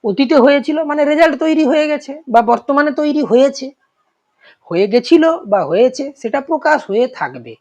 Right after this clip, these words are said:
এরকম বোঝালে পুরাঘটিত ভবিষ্যৎ হবে। ইংলিশের সঙ্গে কিন্তু বাংলার এই জায়গায় সূক্ষ্ম সূক্ষ্ম পার্থক্য আছে। ভবিষ্যৎ অনুজ্ঞা কি? একইভাবে আদেশ, উপদেশ, অনুরোধ, প্রার্থনা বোঝালে ভবিষ্যতের জন্য, বিশেষ করে, "ক্লাবেই অপেক্ষা করবি"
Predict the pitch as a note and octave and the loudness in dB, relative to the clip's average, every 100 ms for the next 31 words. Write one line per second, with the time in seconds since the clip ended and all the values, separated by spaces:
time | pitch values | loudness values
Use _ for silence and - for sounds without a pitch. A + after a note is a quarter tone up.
0 | - A#3 C4 B3 G#3 D3 B2+ D3 A3 F4 | -8 -4 -2 -2 -4 -6 -6 0 4 4
1 | - _ _ - G3 F3 D3+ D3+ D#3 C#3 | 0 _ _ -6 0 0 0 -10 -10 -10
2 | C#3 C3+ - C#3+ C#3+ B2+ - _ - A#3+ | -10 -14 -12 -12 -12 -18 -20 _ -6 -2
3 | C#4 - C4+ C4+ A#3+ A3 G3+ G3 F#3+ E3 | 0 -2 -4 -4 -6 -6 -6 -8 -4 -4
4 | E3 F#3+ A#3 - C4 C4+ C4 A3 G#3 A3+ | -2 -2 -2 -2 -2 0 -2 0 0 0
5 | A#3+ G#3 - F3+ D3+ _ C#3 C3 - _ | -4 -10 -14 -16 -16 _ -12 -12 -14 _
6 | _ - B2+ - _ _ _ _ _ _ | _ -14 -14 -16 _ _ _ _ _ _
7 | _ _ _ _ _ _ _ _ - F3 | _ _ _ _ _ _ _ _ -6 -2
8 | C4 - D4+ C#4 C#4+ A3+ C#4+ - D4 G4 | -2 -4 -4 -4 -4 0 0 0 -8 -10
9 | - B3+ A3+ A#3+ B3+ _ _ _ - G3 | -4 0 0 -2 -12 _ _ _ -6 -2
10 | A#3+ A#3+ F#3+ A#3 A3 A3 A3+ G#3+ A3 G#3+ | -2 -2 -6 -4 -4 -6 -6 -6 -6 -6
11 | G3 F3+ - G#3+ G3+ F#3 F3+ G3 F#3+ D#3+ | -2 -4 -4 -8 -6 -6 -4 -4 -6 -8
12 | E3 - D3 D3 C3 B2+ B2 B2 A#2+ C3+ | -12 -12 -12 -12 -12 -16 -16 -16 -14 -16
13 | - C3 B2 _ _ _ G#3+ G3 A3 D4+ | -16 -18 -20 _ _ _ 2 4 6 6
14 | D#4 A#3+ C4+ - B3 G3 F3 C#3 | 6 6 4 4 2 2 -2 -4